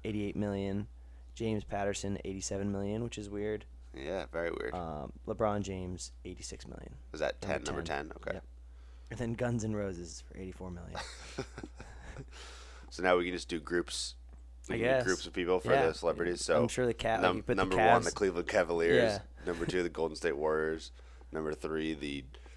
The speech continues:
Speaker 2: the New York Yankees. I guess that, is that the
Speaker 1: Yeah.
Speaker 2: way the celebrity list is gonna go?
Speaker 1: I don't know. I guess so.
Speaker 2: Um, so
Speaker 1: So
Speaker 2: episode sixty-seven. Have you heard it here second?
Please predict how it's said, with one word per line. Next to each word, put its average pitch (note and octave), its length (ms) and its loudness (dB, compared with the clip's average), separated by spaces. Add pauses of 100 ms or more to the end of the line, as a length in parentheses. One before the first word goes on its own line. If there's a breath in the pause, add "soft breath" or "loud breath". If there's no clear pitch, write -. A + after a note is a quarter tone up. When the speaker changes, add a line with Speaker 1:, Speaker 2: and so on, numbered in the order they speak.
(380 loud breath)
Speaker 2:
the B1 200 -4
New D#2+ 140 -6
York D#2 280 2
Yankees. D2+ 600 -4
I - 40 -12
guess D2 220 -12
that, D#2+ 200 -6
is C#2+ 80 -8
that C#2 140 0
the - 40 2
Speaker 1:
Yeah. C#2+ 60 2
Speaker 2:
way C#2+ 80 0
the B1+ 80 -8
celebrity D2 400 -2
list D2 180 -4
is D2+ 60 -10
gonna D2 160 -4
go? D2+ 240 2
Speaker 1:
I G2 120 -4
don't G#2 100 0
know. A#2+ 120 0
I A#2 80 -2
guess G#2+ 180 -2
so. B2 260 4 (560 loud breath)
Speaker 2:
Um, C2+ 460 -2 (160)
so - 160 6
Speaker 1:
So - 40 10
Speaker 2:
episode C3 360 6
sixty-seven. A#2 580 8 (1300)
Have D2 100 -6
you D2+ 60 -2
heard D2 100 0
it C#2+ 40 0
here C#2+ 60 -4
second? E2 380 -2